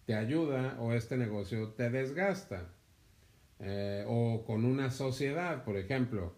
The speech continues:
este año, que es el año del jabalí, si tú siendo de jabalí o cerdo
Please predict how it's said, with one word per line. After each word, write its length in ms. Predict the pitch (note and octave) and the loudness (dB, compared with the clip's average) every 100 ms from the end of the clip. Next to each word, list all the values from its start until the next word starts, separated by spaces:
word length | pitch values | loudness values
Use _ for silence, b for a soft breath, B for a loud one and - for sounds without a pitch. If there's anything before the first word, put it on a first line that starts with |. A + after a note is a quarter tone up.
| B B B - | B B B 0
este 380 | A2+ B2 C#3 | 0 2 0
año, 440 | C3+ C#3 B2+ G2+ F#2 | 0 0 0 0 0
que 120 | A#2+ | -2
es 120 | A#2 | 0
el 120 | A#2+ A#2+ | 0 0
año 280 | B2 B2 | 2 2
del 280 | B2 B2+ A#2+ | 2 0 0
jabalí, 720 | - B2+ C3 C3+ C3+ B2+ B2+ B B _ | 0 0 0 2 2 2 -2 B B _
si 220 | - G#2+ | -2 0
tú 480 | C3+ C#3+ D#3 D3+ - | 2 2 2 0 -8
siendo 800 | - - C3+ C3+ B2+ G2 F2 F2+ | -8 -2 0 2 2 0 -2 -4
de 540 | F#2+ G2 G2 F#2+ F#2+ F#2 | -4 -2 0 0 -2 -2
jabalí 680 | A2+ G2+ G2+ C#3+ C#3 C#3 - | -2 -2 0 2 2 0 -4
o 160 | G2+ F2+ | -4 -4
cerdo 720 | - D3 D3 A#2+ F#2+ D#2+ | 2 4 4 2 -2 -6